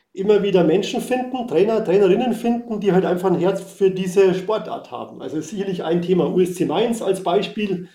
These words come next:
hat der große Namen hervorgebracht, Bayer Leverkusen nach wie vor ein großer Name, ähm, haben wir ein ganz hohes Niveau. Und wenn man in die Fläche guckt, äh, man findet halt auch in der Fläche immer wieder tatsächlich extrem gute Talente,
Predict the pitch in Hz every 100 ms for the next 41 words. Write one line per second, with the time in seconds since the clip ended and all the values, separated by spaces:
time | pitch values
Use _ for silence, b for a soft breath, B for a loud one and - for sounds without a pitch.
0 | B B - 156 147 170 240 208 175 180
1 | 190 180 170 165 170 170 185 175 170 -
2 | 156 160 175 196 202 160 214 180 160 185
3 | 185 180 175 160 214 202 185 160 190 185
4 | - B B B B B B - 160 156
5 | 160 156 147 151 156 151 151 220 226 196
6 | 208 180 196 170 180 190 185 B B B
7 | B 156 170 175 160 156 - 180 - -
8 | 226 233 - - 156 156 156 156 151 156
9 | 156 151 196 175 175 160 156 156 233 233
10 | 165 175 220 185 202 226 226 175 175 185
11 | 208 170 165 - 202 247 233 233 226 170
12 | 143 226 226 262 -